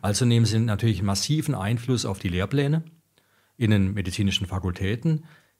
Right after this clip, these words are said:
Man wird dort im Prinzip schon Pharma indoktriniert. Und meine Tochter hat zum Beispiel gerade das Medizinstudium vor zwei oder drei Jahren abgeschlossen, ist Kinderärztin in der Ausbildung in,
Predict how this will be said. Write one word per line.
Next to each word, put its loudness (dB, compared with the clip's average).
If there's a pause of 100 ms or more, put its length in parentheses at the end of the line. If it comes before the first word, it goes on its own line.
(100)
Man 2
wird 4
dort 0
im -4
Prinzip 0
schon 0
Pharma 2
indoktriniert. -6 (720)
Und 2 (160)
meine 2
Tochter 2
hat 2
zum 0
Beispiel -2
gerade 2
das -10
Medizinstudium -2
vor -10
zwei -4
oder -6
drei -4
Jahren 2
abgeschlossen, -2
ist -2
Kinderärztin -2
in -4
der -4
Ausbildung -4
in, -4